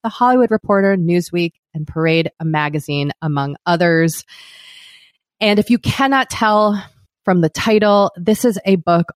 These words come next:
all about self-love and self-care, which means you are right up our alley. You are speaking our language.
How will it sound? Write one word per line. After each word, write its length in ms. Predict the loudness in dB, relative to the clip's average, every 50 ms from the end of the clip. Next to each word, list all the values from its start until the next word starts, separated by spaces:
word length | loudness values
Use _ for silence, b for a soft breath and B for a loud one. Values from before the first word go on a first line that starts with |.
| -2
all 220 | 0 0 2 2 0
about 400 | 0 0 0 2 0 0 -2 -4 _ _ _ _ _ _ _
self-love 920 | -18 -10 -4 -2 0 0 0 0 0 0 2 2 2 2 0 0 -2 -6 -8 _ _ _ _ _ _ _ _ _ _ _ _ _ -10
and 120 | -10 -10
self-care, 800 | -6 -6 -8 -8 -8 -6 -4 -2 0 0 0 0 0 -2 -4 -8 _ _ _ _ _ _ _ -12
which 200 | -10 -10 -8 -8
means 680 | -8 -6 -6 -6 -8 -8 -10 -12 -14 -14 -16 -18 -18 -20 -20
you 300 | -16 -8 -4 -4 -2 -2
are 140 | -2 -2 -2
right 280 | -2 0 0 2 2
up 200 | 0 0 -2 -4 -10 -6
our 120 | -6 -4
alley. 400 | -2 -2 -2 0 0 0 0 0
You 160 | -2 -4 -4
are 80 | -4 -4
speaking 420 | -6 -8 -10 -10 -8 -6 -4 -2
our 100 | 0 0
language. 800 | 0 2 0 0 0 0 0 0 0 -2 -4 -8 -12 -12 -12 -12